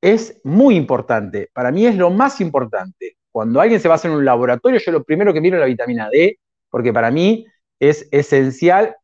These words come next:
estar en valores superiores a lo que dice la medicina tradicional y los, la, los laboratorios tradicionales. Eh, andar descalzo, bueno, los beneficios, todo el mundo puede buscar los beneficios de conectarte con la tierra, el antioxidante más potente que tenemos gratuito,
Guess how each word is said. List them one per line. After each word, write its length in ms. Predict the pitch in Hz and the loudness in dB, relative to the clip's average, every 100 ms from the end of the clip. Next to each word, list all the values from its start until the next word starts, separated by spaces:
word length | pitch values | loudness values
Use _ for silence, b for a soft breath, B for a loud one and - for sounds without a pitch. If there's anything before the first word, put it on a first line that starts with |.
| _ | _
estar 320 | 135 - 151 | -10 -4 -2
en 140 | 156 139 | 0 0
valores 520 | 131 147 165 175 175 | 2 2 2 2 -2
superiores 720 | - 208 202 175 175 202 208 156 | -4 -2 2 4 4 4 4 2
a 80 | |
lo 100 | 139 | 0
que 80 | 123 | 0
dice 260 | 127 147 147 | -2 0 -2
la 140 | 123 | -2
medicina 480 | 113 110 - 131 123 | -4 -12 -12 -8 -8
tradicional 720 | 117 110 104 113 117 127 135 - | -6 -8 -8 -10 -4 -4 -4 -6
y 100 | 107 | -8
los, 200 | 104 101 _ - 90 _ | -8 -10 _ -18 -18 _
la, 180 | 101 98 | -10 -6
los 240 | 110 107 107 | -6 -6 -4
laboratorios 520 | 104 104 98 120 117 | -4 -4 -4 -6 -6
tradicionales. 760 | 101 98 92 92 90 - _ _ b b b b b _ | -6 -8 -10 -14 -16 -16 _ _ b b b b b _
Eh, 640 | 156 151 139 135 127 127 - | 2 4 4 4 2 -2 -4
andar 280 | 131 185 214 | 0 0 0
descalzo, 480 | 190 220 226 226 139 | 0 0 0 2 0
bueno, 220 | 120 98 | 0 -2
los 140 | 104 | -10
beneficios, 440 | 107 110 165 143 120 | -14 -10 -6 -6 0
todo 140 | 135 | 0
el 60 | 135 | 2
mundo 240 | 147 123 | 0 -2
puede 180 | 123 120 | 0 0
buscar 480 | 107 - 151 165 - | -2 -2 0 0 -2
los 140 | 120 | -6
beneficios 560 | 110 107 - 156 160 127 | -6 -8 -4 -4 -4 -6
de 80 | 110 | -6
conectarte 480 | 104 104 135 120 | -10 -4 -4 -4
con 140 | 113 104 | -8 -8
la 120 | 98 | -8
tierra, 540 | 139 156 170 175 165 - | 0 2 2 0 0 -2
el 140 | 110 | -6
antioxidante 640 | 107 104 107 143 147 139 | -6 -6 -6 -2 -2 -2
más 220 | 120 170 190 | -2 -2 -2
potente 480 | 147 120 151 156 135 | -4 0 0 0 -4
que 120 | 107 | -4
tenemos 320 | 113 139 131 | -4 -4 -4
gratuito, 760 | 107 107 143 160 156 180 185 | -4 -6 -6 -4 2 2 2